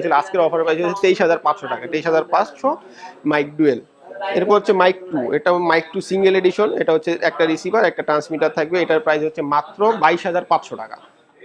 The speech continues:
এরপর হচ্ছে মাইক টু, মাইক টুর প্রাইস হচ্ছে, এটা হচ্ছে ডুয়েলটা, ডুয়েলটার প্রাইস হচ্ছে মাত্র চৌত্রিশ হাজার পাঁচশো টাকা।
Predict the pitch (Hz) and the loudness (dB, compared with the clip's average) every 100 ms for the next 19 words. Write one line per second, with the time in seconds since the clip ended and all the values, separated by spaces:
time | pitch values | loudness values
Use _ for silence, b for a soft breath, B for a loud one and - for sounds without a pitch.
0 | - 165 - - 202 - - - _ 151 | -16 -12 -12 -12 -18 -20 -20 -20 _ -14
1 | 156 175 185 202 202 202 185 165 180 - | -4 0 4 4 4 2 2 4 2 -2
2 | - 190 226 - - 160 160 - 175 175 | -4 -4 -4 -6 0 0 0 -4 0 2
3 | 175 175 180 170 175 165 156 170 170 165 | 2 0 0 2 2 -2 2 2 4 2
4 | 170 214 226 220 - - - - - - | 0 -2 -12 -14 -12 -14 -16 -16 -18 -8
5 | 156 170 170 175 156 156 175 170 147 - | 0 2 4 2 4 2 0 -2 0 0
6 | - 208 240 214 - 208 214 226 220 202 | 0 0 0 -2 2 4 4 0 -2 2
7 | 190 180 165 - 117 - | 2 2 0 -2 -8 -10